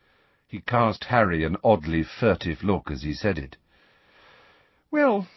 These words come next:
I've chosen Dean Thomas. Would you say he's better?" asked Ginny vaguely. "What?" shouted Ron, upending the chessboard. Crookshanks went plunging after the pieces,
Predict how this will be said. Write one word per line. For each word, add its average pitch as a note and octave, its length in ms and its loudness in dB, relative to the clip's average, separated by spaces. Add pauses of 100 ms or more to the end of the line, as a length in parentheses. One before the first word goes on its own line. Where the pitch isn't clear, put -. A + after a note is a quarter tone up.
(360)
I've A3+ 200 -6
chosen G#3+ 480 0
Dean A#3 440 4
Thomas. - 800 0
Would A3+ 140 -8
you A#3+ 80 -4
say A#3 240 -2
he's B3 360 0
better?" C4 440 2 (340)
asked C#3 400 2
Ginny A#2 500 4
vaguely. A2 720 2 (680)
"What?" E4 840 6 (240)
shouted C3+ 500 4
Ron, C#3 340 6 (320)
upending A2+ 560 4
the G#2 100 -4
chessboard. G#2+ 680 -4 (520)
Crookshanks G#2 600 0
went G2+ 260 -2
plunging C#3+ 480 2
after B2+ 240 4
the A2+ 100 -2
pieces, G2 440 -4